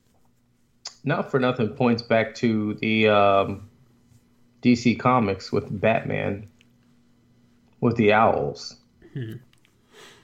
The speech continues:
Speaker 1: It's just, it's so interesting that, like, just, just, just to see that, like, the similarities.
Speaker 2: Right, and where
Speaker 1: Oh.
Speaker 2: they kind of, like, draw on, you know, different materials to come up with these
Speaker 1: Right.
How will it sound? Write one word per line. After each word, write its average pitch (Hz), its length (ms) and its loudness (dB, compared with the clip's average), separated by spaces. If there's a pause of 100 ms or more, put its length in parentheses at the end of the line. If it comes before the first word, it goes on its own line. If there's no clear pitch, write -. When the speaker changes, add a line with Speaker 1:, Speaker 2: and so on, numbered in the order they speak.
(600)
Speaker 1:
It's 156 140 4
just, 254 240 4
it's 208 160 2
so 247 200 2
interesting 143 580 -2
that, 101 140 -2
like, 104 280 -4
just, - 240 -8
just, - 300 -10
just 123 240 -4
to 113 60 -6
see 117 260 2
that, 90 220 0
like, 98 200 -4
the 104 60 -6
similarities. 98 840 0 (240)
Speaker 2:
Right, 131 500 -8 (140)
and 143 260 -6
where 147 160 0
Speaker 1:
Oh. 170 160 6
Speaker 2:
they 202 40 6
kind 160 180 2
of, 147 80 -4
like, 139 260 -8 (200)
draw 127 520 0
on, 147 440 0 (400)
you 131 60 -6
know, 120 140 -6
different 135 340 -4
materials 143 800 -2
to 131 100 -12
come 131 240 -6
up 139 80 0
with 147 160 6
these 214 100 4
Speaker 1:
Right. 269 680 2